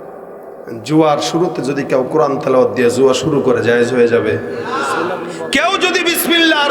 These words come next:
কোরআন তেলাওয়াত বলে মদ খায়, জায়েজ হবে? কশিন কেনও না। শয়তান নেক্সট সূরাতে ধোকা দেওয়ার জন্য এমনভাবে লাগছে, ওই যে আল্লাহরে বলছে, "তোমার ইজ্জতের কসম।" মানুষ যখন না পারে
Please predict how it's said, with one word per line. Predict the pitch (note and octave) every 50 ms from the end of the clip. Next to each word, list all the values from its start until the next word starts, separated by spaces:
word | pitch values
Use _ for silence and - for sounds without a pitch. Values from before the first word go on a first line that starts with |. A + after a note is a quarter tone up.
| C#4+ D4+
কোরআন | D4 D#4 D4+ D4 D4 D4+
তেলাওয়াত | D4 C#4+ D4 C#4+ - -
বলে | C#4 C#4 C4+
মদ | C4 C4+ B3+ - -
খায়, | - A#3 A#3 G#3
জায়েজ | G#3+ G#3+ A3+ A#3 G3+
হবে? | G#3+ A3+ B3+ B3 A#3 A#3 - - - - - - - - - - - - - - -
কশিন | G#4 G#4+ G#4+ - - A4 A#4 A#4+ A4+ G#4
কেনও | F#4 G#4 A4+ A4+ A4 G4+ F4+
না। | C#4 A3+ - - - - - - - - - - - - - -
শয়তান | - - - B3+ B3+ B3 A#3 - A#3 G#3+ G#3 G3 F#3 G#3 A#3+
নেক্সট | C#4 F#4 G#4 A4 G#4+ - -
সূরাতে | - G4+ G#4 G#4 G4+ G4+ F#4
ধোকা | D4+ A#3+ D#4 - D#4+ D#4
দেওয়ার | D4+ D4 C#4+ C#4 A3 G#3
জন্য | C4+ C4+ C4+ C4 G#3+ - - - - - -
এমনভাবে | D4+ C#4+ D4 D#4+ E4 E4+ D#4+ B3+ B3+ D4 C#4 C#4+
লাগছে, | C4 A#3+ A3 G3 - - - G#3+ E3+ D#3+
ওই | - B3+ B3
যে | B3+
আল্লাহরে | A#3+ A#3+ A#3+ A#3+ A#3+ A#3+ A#3+
বলছে, | A#3 A#3 A#3 A#3 G#3+
"তোমার | G3+ A3 G#3+ A3+ A3+
ইজ্জতের | A3 G#3 E3+ D#3 G3+ G3+ G3 F#3 E3+
কসম।" | D#3 D#3+ D#3 E3
মানুষ | D3+ D#3+ F3+ G3+ A3 F#3+ D#3+
যখন | G#3 G3 E3 G#3+ G#3
না | G#3 G3+ F#3+
পারে | F#3+ G#3+ F#3+ F#3+ F3+